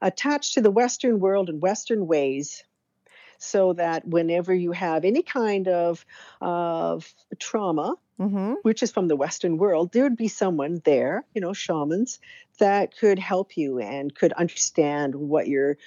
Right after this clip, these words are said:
Speaker 1: what you're going through. And also having the medical facility made, uh, made me feel a lot more, you know, calmer. And, uh, yeah, and I knew that I could, could do this for a week.
Speaker 2: Yeah, more trusting of the process. And that's why I asked, because to me, whenever I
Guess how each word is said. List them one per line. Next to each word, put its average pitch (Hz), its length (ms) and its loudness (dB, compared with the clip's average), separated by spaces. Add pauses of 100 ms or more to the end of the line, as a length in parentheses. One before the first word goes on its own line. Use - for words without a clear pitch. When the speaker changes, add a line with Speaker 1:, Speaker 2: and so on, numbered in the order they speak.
(160)
Speaker 1:
what - 160 2
you're 139 140 0
going 139 380 0
through. 123 380 -2
And 175 200 -2
also 156 340 0
having 147 300 -2
the 139 80 -4
medical 135 360 -4
facility 139 760 -4 (240)
made, 147 480 4
uh, 127 340 0
made 156 220 4
me 147 80 -2
feel 143 320 2
a 120 80 0
lot 139 320 0
more, 135 400 0 (140)
you 202 80 2
know, 214 140 2
calmer. 151 760 2
And, 143 540 -4
uh, 143 220 -4 (320)
yeah, 139 160 4 (160)
and 156 160 0
I 156 80 4
knew 170 220 6
that 139 120 -2
I 135 160 -2
could, 143 400 2 (160)
could 156 220 0
do 151 160 4
this 127 240 -4
for 135 160 -2
a 90 80 -4
week. - 420 -12 (340)
Speaker 2:
Yeah, 196 140 2
more 180 160 -2
trusting 185 460 0
of 156 80 -4
the 151 80 -4
process. 202 500 2
And 190 100 -2
that's 247 220 0
why 403 100 -2
I 190 200 0
asked, 196 340 0
because 175 320 -4
to 180 140 -4
me, 240 300 -4
whenever 196 480 -2
I 185 340 0